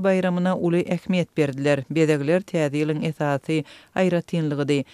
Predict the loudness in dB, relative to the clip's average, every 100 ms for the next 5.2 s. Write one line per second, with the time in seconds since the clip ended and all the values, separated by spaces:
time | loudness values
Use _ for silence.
0 | -16 -2 -2 0 -4 0 2 2 4 2
1 | 2 -2 -2 0 -2 0 -2 0 -4 -2
2 | -2 0 -2 -4 -8 -6 -4 0 0 0
3 | 0 -2 -2 -4 -4 -10 -20 _ -4 -2
4 | -2 -2 -2 0 0 0 0 2 -2 -2
5 | -2